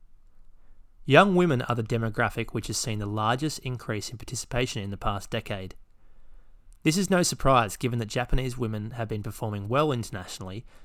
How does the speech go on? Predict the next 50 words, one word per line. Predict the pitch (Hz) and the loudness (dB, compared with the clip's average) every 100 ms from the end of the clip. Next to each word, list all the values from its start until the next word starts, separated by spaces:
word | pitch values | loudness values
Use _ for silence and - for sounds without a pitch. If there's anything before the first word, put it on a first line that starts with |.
| - | -4
taking | - 107 107 | -2 -2 -2
consecutive | - 107 - 151 151 135 | -4 -2 -2 -2 -2 -2
golds | - 107 104 104 | -2 -2 -2 -4
in | |
the | 101 | -6
marathon | 104 104 98 107 110 | -4 -6 -6 -8 -6
at | 107 | -6
both | - 104 | -6 -6
the | - | -4
Sydney | 107 - 120 117 117 | -2 -2 -2 -4 -6
and | - 139 135 | -4 -4 -4
Athens | 113 - 101 101 | -8 -8 -10 -10
Olympic | 98 95 92 | -10 -12 -12
Games. | 107 104 90 87 - - - - - - - | -10 -10 -10 -10 -12 -14 -20 -20 -20 -12 2
With | 147 | 2
the | 190 | 2
Tokyo | - 175 160 156 135 | 2 2 4 2 4
Olympics | 123 139 127 - - | 2 2 0 0 -2
around | 113 104 98 | 0 0 -2
the | |
corner, | 98 - 98 104 151 - | -6 -6 -6 -6 -8 -8
which, | 113 104 - | -6 -6 -8
since | - 117 98 | -4 -4 0
writing | 107 107 | 0 0
this | 95 - | -2 -6
article, | 95 95 - 135 - | -6 -8 -6 -6 -6
has | - | -10
been | 98 95 | -8 0
postponed | - 107 90 - 104 95 92 | 4 4 4 6 4 2 -8
till | - 95 92 - | -8 -10 -10 -12
t-, | - - | -12 -10
mid-two | - 107 - 104 | -6 -6 -4 -4
thousand | - 101 95 | -4 -6 -6
and | 92 | -4
twenty-one, | - 95 92 123 107 107 - - - - - | -2 -2 -2 -2 -2 -6 -16 -20 -20 0 4
there's | 135 | 8
even | 165 160 | 8 8
more | 147 190 | 8 8
reason | 147 131 110 117 | 8 6 4 -2
for | 107 | -2
the | 113 | 0
people | - 120 104 104 | 2 2 2 -2
of | 113 | -2
Japan | 104 113 - 104 98 | -4 -2 -4 -4 -8
to | - | -6
be | 110 113 | -4 -2
interested | 120 117 - 107 | -2 -2 -4 -4
in | 101 | -4
long-distance | 101 98 98 - 104 127 | -4 -6 -8 -8 -4 0
running. | 110 101 | 0 -2